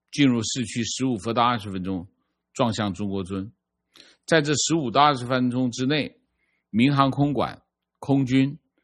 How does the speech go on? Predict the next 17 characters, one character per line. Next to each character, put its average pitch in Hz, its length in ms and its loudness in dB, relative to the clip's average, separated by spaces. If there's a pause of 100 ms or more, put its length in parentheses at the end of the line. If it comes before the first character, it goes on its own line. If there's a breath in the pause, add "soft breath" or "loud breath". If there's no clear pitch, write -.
(180)
北 92 160 -4
京 117 220 0
卫 143 80 2
戍 120 200 -4
区， 131 400 -4 (1300)
包 143 220 6
括 131 180 0
火 87 220 -6
箭 113 200 0
军 117 320 -4 (480)
都 160 140 4
没 139 120 0
有 120 100 0
实 101 160 -10
施 101 100 -8
干 104 260 0
预， 101 240 -6